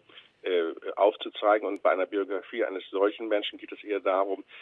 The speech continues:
äh, die eigene Lebenslegende, die er selbst erfunden hat, äh, zu zerstören und zu sagen, er war eigentlich bis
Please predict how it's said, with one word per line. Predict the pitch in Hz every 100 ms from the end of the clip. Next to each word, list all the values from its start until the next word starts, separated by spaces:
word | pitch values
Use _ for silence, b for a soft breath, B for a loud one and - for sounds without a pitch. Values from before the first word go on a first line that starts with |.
| B -
äh, | 95
die | 98
eigene | 73 90 110 104 101 92 -
Lebenslegende, | 92 87 87 98 101 - - 92 95 92 107 90
die | 92
er | 85
selbst | 90 87
erfunden | 98 - 107 104 95
hat, | 90 -
äh, | -
zu | - -
zerstören | - 90 - 85 87 113
und | 113 101
zu | -
sagen, | 98 95
er | 95 85
war | 85 101 -
eigentlich | 98 110 - 98 -
bis | 104